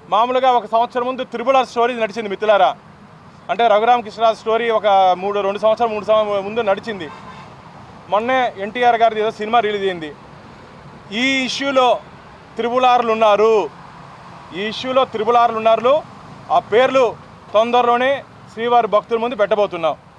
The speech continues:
ఎవరెవరు దీంట్లో ఉన్నారు, ప్రత్యక్షంగా, పరోక్షంగా, ప్రత్యక్షంగా, పరోక్షంగా ఎవరెవరు దీంట్లో పాత్రదారులు, సూత్రధారులు, వాటాదారులు. మామూలుగా మనం వినేవాళ్ళం,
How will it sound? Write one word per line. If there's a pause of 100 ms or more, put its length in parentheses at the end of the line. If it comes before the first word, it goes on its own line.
(180)
ఎవరెవరు
దీంట్లో
ఉన్నారు, (640)
ప్రత్యక్షంగా,
పరోక్షంగా, (480)
ప్రత్యక్షంగా, (400)
పరోక్షంగా (320)
ఎవరెవరు (340)
దీంట్లో (340)
పాత్రదారులు, (720)
సూత్రధారులు, (420)
వాటాదారులు. (720)
మామూలుగా
మనం
వినేవాళ్ళం,